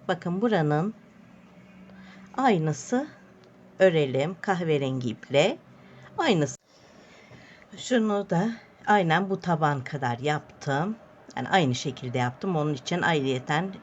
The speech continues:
çekmedim. Ee, yalnız böyle bakın ortayı özellikle sıkmadım. Ve, e, örerken de böyle, e, çok sıkmadım.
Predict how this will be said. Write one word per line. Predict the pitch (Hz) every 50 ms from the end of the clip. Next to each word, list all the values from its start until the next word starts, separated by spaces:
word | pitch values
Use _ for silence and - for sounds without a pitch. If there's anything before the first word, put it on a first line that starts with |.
| - -
çekmedim. | - 170 - - - 127 120 120 117 - 151 170 208 302 - - - - - - - - - - - - -
Ee, | 185
yalnız | 190 190 196 220 233 208 196 202 190 202
böyle | 202 196 190 196 190
bakın | 185 - - 185
ortayı | - - 208 202 190 - - 185 180 202 214
özellikle | 190 165 165 156 160 160 156 160 - - 165 151
sıkmadım. | - - - 175 - 151 139 123 120 113 127 139 156 170 - - - - - - -
Ve, | 170 180 180 180 - -
e, | - 165 160 156 - -
örerken | - 202 202 208 208 202 202 - 175 165 170 180
de | 202 208
böyle, | 202 170 160 170 185 185 - - - - - - -
e, | - 151 151 143 135 127 110 87 - -
çok | - 214 208 -
sıkmadım. | - - - - 151 131 120 113 101 107 117